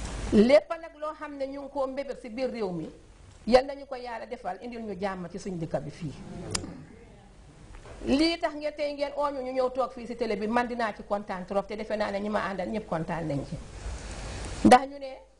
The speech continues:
ñëw xoolal sa boppa, gisal sa boppa, dara daaxu ko. Man Gambia, as man yi Aji Yaama Sidibe, dinaa ko wax ci kaw te ñëpp di ko, Gambia jaral na ma lu nekk te jaral na ko ñëpp.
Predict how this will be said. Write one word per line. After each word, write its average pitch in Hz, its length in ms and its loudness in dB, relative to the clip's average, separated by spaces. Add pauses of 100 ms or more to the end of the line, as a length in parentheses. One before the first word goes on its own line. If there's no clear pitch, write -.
(920)
ñëw 269 420 4
xoolal 285 340 -6
sa 247 120 -4
boppa, 214 360 -8
gisal 269 260 0
sa 226 120 -6
boppa, 190 360 -6 (1200)
dara 240 260 10
daaxu - 340 -14
ko. - 80 -20 (1600)
Man 294 400 4
Gambia, 277 460 -4 (380)
as 277 280 0
man 262 260 -6
yi 262 160 -6
Aji 262 240 -2
Yaama 226 240 -2
Sidibe, 208 340 -4
dinaa 240 260 4
ko 240 100 0
wax 220 180 0
ci - 60 -12
kaw 113 200 -2
te - 100 -10
ñëpp 202 180 -8
di 196 100 -2
ko, 185 100 2
Gambia 262 440 2
jaral 262 240 0
na 220 120 -2
ma 208 120 2
lu 233 100 0
nekk 214 260 -2
te - 120 -4
jaral 214 240 4
na 180 80 -6
ko 175 120 -8
ñëpp. 175 200 -4